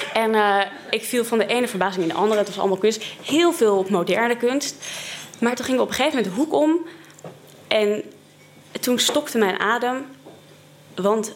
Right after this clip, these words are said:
eh, wat hing daar? Een Rembrandt.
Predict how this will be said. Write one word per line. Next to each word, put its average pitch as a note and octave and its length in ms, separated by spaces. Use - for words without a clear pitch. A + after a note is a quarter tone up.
eh, E3+ 300
wat G3+ 220
hing G#3 260
daar? A3 320
Een G3 300
Rembrandt. D#3+ 720